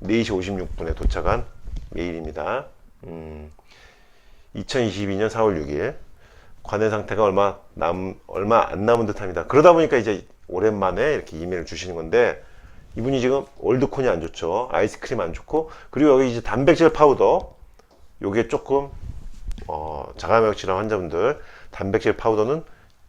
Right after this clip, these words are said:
염증이 유발되면서 통증이 좀 생긴 경우가 종종 있습니다. 그래서 단백질 파우더보다는 가급적 식품으로 단백질 섭취하는 것을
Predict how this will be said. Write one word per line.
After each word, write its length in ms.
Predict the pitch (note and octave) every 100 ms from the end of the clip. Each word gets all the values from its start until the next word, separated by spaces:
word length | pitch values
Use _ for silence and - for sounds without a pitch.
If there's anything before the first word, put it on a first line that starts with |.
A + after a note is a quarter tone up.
| - -
염증이 420 | G2 G#2 C3 A#2
유발되면서 380 | G#2+ G#2 F#2+ F#2+
통증이 400 | E3+ - D#3+ A#2+
좀 200 | G2 F2
생긴 300 | B2 C3 A#2+
경우가 400 | G2 E2 F2+ -
종종 380 | - F2+ F#2+ E2+
있습니다. 420 | - E2+ D2 C2+
그래서 300 | D2+ F2 - - - -
단백질 480 | - F#2 G#2+ - G#2+
파우더보다는 600 | - C#3+ C3 G2 G2 G2+
가급적 560 | - F2+ G2+ - D#3+ - - - -
식품으로 800 | - - - - E3+ D3 C#3+ D3
단백질 440 | G#2+ F2+ G2+ - F#2
섭취하는 440 | A2+ - G#2+ G2
것을 320 | E2+ A#2 F3